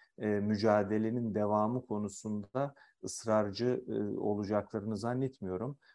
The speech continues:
Daha diplomatik, daha mantıklı, makul ama Rusya'ya da üstünlük vermeden,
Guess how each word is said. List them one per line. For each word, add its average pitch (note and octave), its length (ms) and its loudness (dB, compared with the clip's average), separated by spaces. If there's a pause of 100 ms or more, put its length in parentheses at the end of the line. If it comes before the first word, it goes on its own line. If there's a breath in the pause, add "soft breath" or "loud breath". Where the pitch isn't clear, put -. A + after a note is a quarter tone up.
(160)
Daha B2 240 2
diplomatik, A2 580 -2 (200)
daha A2 180 0
mantıklı, A#2+ 680 -2 (200)
makul A2 580 2
ama D3+ 340 -2 (280)
Rusya'ya A#2+ 500 0
da D3 280 -2
üstünlük A#2+ 580 -4
vermeden, G#2 640 4